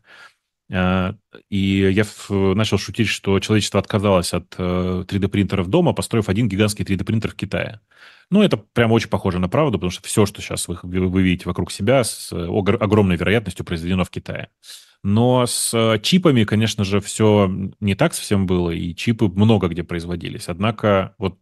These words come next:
сказать, что у Т С М С есть какие-то сильные конкуренты сейчас, мне кажется, прям невозможно. Есть, э,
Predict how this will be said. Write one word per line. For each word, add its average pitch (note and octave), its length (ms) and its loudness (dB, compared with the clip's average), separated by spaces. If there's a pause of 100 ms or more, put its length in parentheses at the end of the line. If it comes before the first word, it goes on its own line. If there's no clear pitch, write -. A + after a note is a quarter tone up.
сказать, G2+ 460 -2
что F2 580 -6 (540)
у F2 320 -2
Т F#2+ 160 -4
С - 140 -4
М F#2+ 80 -2
С - 100 -10
есть G2 280 0
какие-то F2+ 340 -6
сильные F#2+ 360 0
конкуренты A#2 520 0
сейчас, - 380 -10 (440)
мне G#2+ 120 -2
кажется, G#2 240 -6
прям F#2 200 2
невозможно. E2+ 500 -2
Есть, A#2+ 400 -2
э, G#2 240 2